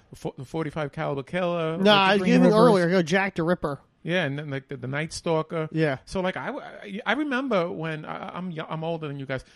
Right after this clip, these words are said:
Speaker 1: So I remember when, uh,
Speaker 2: Son of Sam?
Speaker 1: Son of Sam was, was, was active,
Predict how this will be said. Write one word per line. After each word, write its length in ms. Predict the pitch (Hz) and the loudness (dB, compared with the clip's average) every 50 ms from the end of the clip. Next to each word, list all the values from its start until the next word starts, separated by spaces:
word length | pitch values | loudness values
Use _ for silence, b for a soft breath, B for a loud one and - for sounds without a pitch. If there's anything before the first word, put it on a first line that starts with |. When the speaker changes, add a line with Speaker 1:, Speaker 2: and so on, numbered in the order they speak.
| b b | b b
Speaker 1:
So 100 | - - | -4 -2
I 40 | 185 | 0
remember 400 | 220 240 202 185 196 226 214 196 | 0 0 0 0 0 0 0 0
when, 320 | 175 170 165 160 151 151 | 0 0 0 -2 -2 -2
uh, 340 | 151 143 143 143 139 139 135 - - | -4 -2 -2 0 -2 -2 -4 -6 -6
Speaker 2:
Son 200 | - - 185 180 | -2 0 2 2
of 60 | 160 | 2
Sam? 160 | - 180 180 190 | 0 0 0 2
Speaker 1:
Son 120 | 196 180 | 2 0
of 80 | 165 - | 0 -2
Sam 180 | 196 196 180 | -2 -2 -2
was, 160 | 175 151 139 | -2 -2 -4
was, 240 | - 196 160 147 139 - - - | -4 -6 -6 -6 -6 -6 -8 -4
was 200 | 160 147 139 143 | -2 -2 0 0
active, 480 | 147 190 247 - - 139 120 131 - | -2 -2 -4 -4 -6 -8 -8 -8 -10